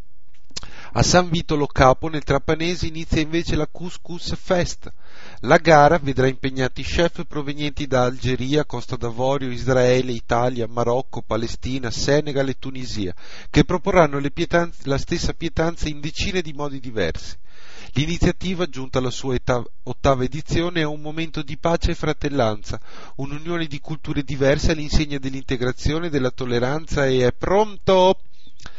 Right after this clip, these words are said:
Passiamo ora ad altre notizie, buone notizie, ov-, ovviamente. Le bocce incontrano la solidarietà. Domenica venticinque settembre, oltre centocinquanta circoli bocciofili del Lazio daranno il via a una raccolta fondi per la ricerca scientifica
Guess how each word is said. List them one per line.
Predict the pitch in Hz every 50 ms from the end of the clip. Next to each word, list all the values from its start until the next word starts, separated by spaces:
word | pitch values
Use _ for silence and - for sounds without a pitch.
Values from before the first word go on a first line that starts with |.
| - - - - - - - -
Passiamo | - 170 165 - 233 226 214 202
ora | 208 214 208 202
ad | 185 156
altre | 180 190 190 185 - 156 170 170
notizie, | 165 156 - - 156 135 - - - 139
buone | 131 131 143 175 202 202 175 143 127
notizie, | 123 123 120 - - 117 113 - - - 110 - -
ov-, | - 135 131 123 127 123 117 - - -
ovviamente. | 135 131 127 117 123 117 110 107 98 95 95 - - 95 107 - - - - - - - -
Le | - 123 139
bocce | 131 127 170 190 196 - - - 185
incontrano | 180 170 139 185 196 196 - 190 180 180 180
la | 175 170 170
solidarietà. | - - 190 190 185 180 170 170 165 165 151 - - 147 190 185 - - - - - - - -
Domenica | - 143 175 196 220 214 202 - 180
venticinque | 165 156 170 160 - 160 - - 180 170 - - 143
settembre, | - - 139 - - - 131 131 131 135 139 139
oltre | 139 139 135 - - 131 -
centocinquanta | - - 196 196 180 - 170 - - - - - 147 139 139 131 131 127
circoli | - - - 151 135 - - 139 131 120
bocciofili | 107 110 139 131 - - 151 143 131 123 - - 117 117
del | 110 110 117 120 120
Lazio | 120 113 107 113 - - - 160
daranno | 147 160 156 165 160 170
il | 175 165
via | 160 180 175
a | 175
una | 175 165 156
raccolta | 143 151 147 - - 170 160 - 175
fondi | 160 - - 160 151 147 151 -
per | - 151
la | 151 147
ricerca | 139 147 - - 175 - - 147
scientifica | 135 - 165 156 156 - 156 151 - 151 147 - 147